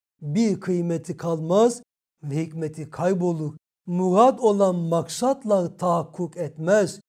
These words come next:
Hikmet abesiyete, icat israfa inkılap eder. Elbette Allah-u Teala hikmetini abesiyete ve icadını israfa çevirmeyecek.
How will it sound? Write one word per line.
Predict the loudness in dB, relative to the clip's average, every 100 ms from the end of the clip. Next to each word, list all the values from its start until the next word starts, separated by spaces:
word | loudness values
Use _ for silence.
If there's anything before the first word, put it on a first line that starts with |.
| _ _ _ -4
Hikmet | -4 -2 -2 2 0 -2 -6
abesiyete, | -4 -2 -4 -6 -2 -4 2 2 2 -6 _ _ _
icat | -8 -6 -6 -4 -2 -2 -6 -8
israfa | -6 -6 -6 -4 -4 -4 -6
inkılap | -6 -8 -10 -10 -4 0 2
eder. | 0 0 -2 -4 -14 _ _ _ _ _ 0
Elbette | 2 2 0 0 0 -2
Allah-u | 0 0 2 2 2
Teala | 0 0 0 2 4 6 6 2 _ _ _ -4
hikmetini | -4 -2 0 0 0 0 0
abesiyete | 0 0 -2 -4 -2 -2 -2 4 6 6 4 -6 _ _ _
ve | -6 -6
icadını | -2 -2 0 0 2 2 0 -4 -4
israfa | -6 -8 -8 -8 -4 -4 -4 -6 -8
çevirmeyecek. | -8 -10 -4 -2 0 2 2 2 4 4 2